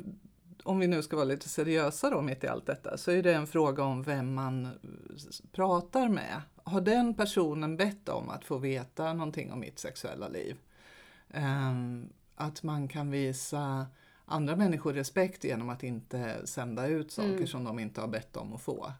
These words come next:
Speaker 1: Att inte ge dem bilder som de inte vill ha, liksom. Eh, så att nej, det, det, jag ty-, jag tycker att det är respektlöst. Även om jag kan tycka att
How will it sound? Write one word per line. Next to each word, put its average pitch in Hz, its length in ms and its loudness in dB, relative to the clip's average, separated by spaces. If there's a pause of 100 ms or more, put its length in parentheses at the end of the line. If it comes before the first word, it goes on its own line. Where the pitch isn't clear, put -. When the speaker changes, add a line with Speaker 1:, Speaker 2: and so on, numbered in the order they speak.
Speaker 1:
Att 156 160 -6
inte 156 240 2
ge 147 180 2
dem 131 180 0
bilder 127 400 2
som 127 200 -4
de 135 120 0
inte 120 280 -2
vill 117 160 -4
ha, - 380 -4
liksom. - 380 -12 (680)
Eh, 120 460 -2 (100)
så 143 140 -4
att 143 120 -4
nej, 156 440 2 (280)
det, 143 400 4
det, 143 180 -4
jag 147 440 0
ty-, - 220 -2
jag 160 160 4
tycker 139 220 0
att 113 80 -2
det 120 80 0
är 117 40 0
respektlöst. 113 760 -4
Även 170 260 2
om 175 120 6
jag 175 320 6
kan 185 160 2
tycka 160 380 0
att - 240 -8